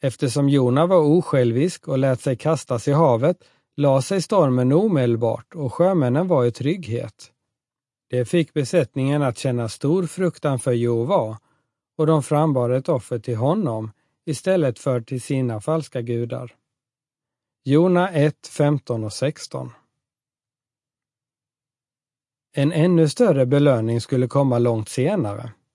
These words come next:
Jonas tid i fiskens buk var en profetisk bild av hur länge Jesus skulle vara i graven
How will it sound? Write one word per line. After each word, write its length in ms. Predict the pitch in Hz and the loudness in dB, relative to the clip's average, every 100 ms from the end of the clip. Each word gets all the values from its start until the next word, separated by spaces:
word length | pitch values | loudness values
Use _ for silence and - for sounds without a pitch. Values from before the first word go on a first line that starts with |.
| _ _ _ _ _ | _ _ _ _ _
Jonas 420 | 131 143 185 180 | 0 4 4 2
tid 340 | - 160 185 175 | 2 2 4 2
i 80 | 147 | 2
fiskens 520 | 156 127 - 131 - | 0 0 -2 -4 -2
buk 320 | 147 117 - | -2 -2 -2
var 180 | 123 120 | -2 0
en 80 | 120 | 0
profetisk 720 | 151 - 151 180 180 180 - | -2 -2 0 -2 -2 -8 -2
bild 300 | 165 127 120 | 0 0 2
av 180 | 117 110 | 0 2
hur 100 | 131 | 2
länge 300 | 139 131 117 | 2 2 0
Jesus 600 | 120 135 165 - 147 185 | 2 2 0 -2 -6 -6
skulle 300 | - 143 131 | -2 0 2
vara 240 | 135 120 | 2 2
i 60 | 120 | 2
graven 600 | 165 220 110 113 113 | 2 2 0 -4 -8